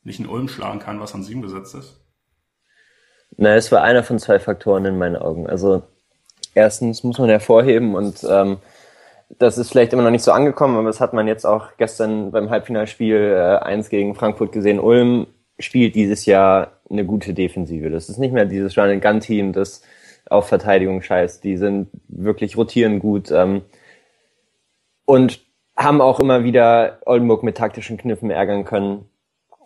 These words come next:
Speaker 2: Vor allem ab Spiel eins mit, ähm, konsequentem, konsequentem Switching. So, das hat, das hat Oldenburgs Offensive, die, die in den letzten Saisonwochen ja wirklich sehr flüssig gelaufen ist, sehr aus dem Konzept gebracht. So, das war, das war Punkt eins, das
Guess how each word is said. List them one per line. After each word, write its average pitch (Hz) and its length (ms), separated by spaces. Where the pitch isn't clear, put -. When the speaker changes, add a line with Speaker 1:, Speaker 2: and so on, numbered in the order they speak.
Speaker 2:
Vor - 220
allem 107 540
ab - 160
Spiel 113 280
eins 101 440
mit, 101 360
ähm, 95 400
konsequentem, 110 640
konsequentem 107 540
Switching. 87 560
So, 101 180
das 101 180
hat, 107 200
das 120 140
hat - 140
Oldenburgs 127 480
Offensive, 135 800
die, 113 400
die 113 260
in - 140
den 117 100
letzten 123 280
Saisonwochen 110 580
ja 104 160
wirklich 104 220
sehr 107 140
flüssig - 300
gelaufen 98 360
ist, 90 100
sehr 104 220
aus 95 100
dem 95 160
Konzept - 380
gebracht. - 340
So, 92 100
das 101 180
war, 95 220
das 104 240
war 101 80
Punkt 95 260
eins, 110 360
das - 260